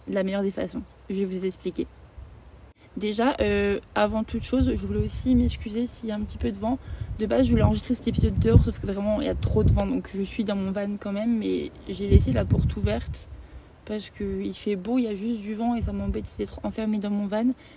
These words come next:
Donc, j'espère que ça ne s'entendra pas trop. Et normalement aussi, deux mille vingt-quatre, Lena a investi. J'ai maintenant la version pro de Audio Editor, donc logiquement le son devrait être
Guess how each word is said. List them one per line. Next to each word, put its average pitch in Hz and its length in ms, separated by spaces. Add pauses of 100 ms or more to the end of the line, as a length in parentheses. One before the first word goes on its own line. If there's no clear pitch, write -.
(160)
Donc, 202 80
j'espère 254 380
que - 140
ça 233 100
ne 214 60
s'entendra 214 360
pas 226 140
trop. 294 220 (920)
Et 220 120
normalement 240 840 (180)
aussi, 226 540 (800)
deux 196 120
mille 202 160
vingt-quatre, 196 460 (220)
Lena 196 340
a 202 60
investi. 190 580 (400)
J'ai 196 160
maintenant 214 260
la 233 120
version 202 360
pro 220 340
de 190 340
Audio 208 280
Editor, 202 420
donc 214 280
logiquement 233 640
le 226 220
son 233 280
devrait 214 280
être 214 140